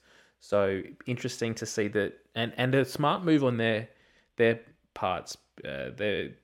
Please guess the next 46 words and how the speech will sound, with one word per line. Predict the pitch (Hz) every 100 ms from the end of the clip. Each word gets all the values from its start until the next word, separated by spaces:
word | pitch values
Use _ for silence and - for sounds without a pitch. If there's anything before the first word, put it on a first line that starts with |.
| _
they | 110 110
will | 123 127 123
play | - 113 117
for | 123
the | 107
Wallaroos | 107 110 110 113 123
at | 76
the |
World | 104 104
Cup | - 110 -
this | 107 -
year, | 101 156 _ _ _ _
but | 110
they | 110
won't | 107 113
be | 110
partaking | 110 - 107 104 107 101 104
in | 98
Super | - 98 101
W | 95 95 95
next | 98 95 -
year, | 87
and | 95
they | 101
will | 101 110
be | 110
going | 110 104 104
over | 101
into | 82 98 104
full-time | - 113 110 107 101
contracts, | - 104 - 92 - - - - - _ -
uh, | 98 95 95 - _ _ -
in, | 117 110 113 -
in | 113
England. | 104 104 92 92
And | 110 107
I | 110
do | 113 127
wonder | 113 113 110
how | 101 113
many | 110 107
other | 92 104
players | 95 - 101 95 92
will | 113 107
follow | - 107 98
suit, | 90 - 92 90 -